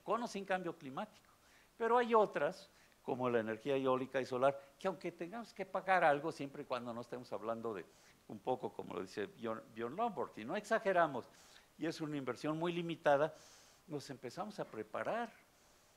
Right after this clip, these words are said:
Con energía nuclear, que es debatible, de acuerdo, etcétera. Pero si no hacemos nada, pues se nos están acabando los expertos, ya todos son mayores que yo, yo creo.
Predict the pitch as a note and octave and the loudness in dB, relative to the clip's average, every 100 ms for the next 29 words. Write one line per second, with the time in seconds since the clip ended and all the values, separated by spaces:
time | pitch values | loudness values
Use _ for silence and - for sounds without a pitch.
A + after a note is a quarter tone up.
0 | _ _ _ _ - - C#3 C#3 C3 B2 | _ _ _ _ -20 -2 0 0 -2 -4
1 | A3+ A#3 A3+ - G3 E3+ F3+ F#3 - - | -2 -4 -4 -4 4 6 4 2 -16 -20
2 | _ _ - D#3 F3 C#3+ C#3+ E3 D#3 C#3+ | _ _ -14 -8 0 4 4 2 -2 0
3 | B2+ A2 - C#3+ - F#3+ F3 D#3 - _ | -2 -2 -2 -4 -2 -6 -6 -8 -10 _
4 | - D3 C3+ D3 A3+ A#3 A#3 G#3+ D#3 D#3+ | -10 -8 -8 -8 -8 -4 -2 -2 0 2
5 | D3 G#3 A3+ - _ _ _ _ _ _ | 4 2 0 -16 _ _ _ _ _ _
6 | _ E3+ - D#3+ C3 G#3 A3 - F3 G3 | _ -18 -14 -14 -12 -16 -16 -12 -12 -10
7 | E3 B2 C3 - _ A#3+ B3+ _ D3 - | -12 -12 -16 -20 _ -20 -20 _ -20 -20
8 | D#3 - E3 - F3 D3 C#3 D#3+ - C3 | -20 -16 -18 -16 -10 -8 -4 -6 -6 -8
9 | A#2+ E3+ F#3+ A3 - | -6 -8 -8 -10 -8